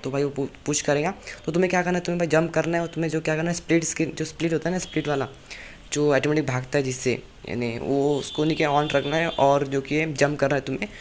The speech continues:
और भाई तुम्हें थोड़ा time लगेगा क्योंकि भाई trick को थोड़ा टाइम लगता है, but अगर होता है तो भाई मज़ा आता है। मतलब भाई आपको थोड़ा जो कि time लगेगा, लेकिन आप हो जाएंगे आराम से। तो देखो यार,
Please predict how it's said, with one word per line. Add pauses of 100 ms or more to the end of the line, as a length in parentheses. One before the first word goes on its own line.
(260)
और
भाई
तुम्हें (340)
थोड़ा
time
लगेगा
क्योंकि
भाई
trick
को
थोड़ा
टाइम
लगता
है, (600)
but
अगर
होता
है
तो
भाई
मज़ा
आता
है।
मतलब
भाई (560)
आपको
थोड़ा
जो
कि (420)
time
लगेगा,
लेकिन
आप
हो
जाएंगे
आराम
से।
तो
देखो
यार,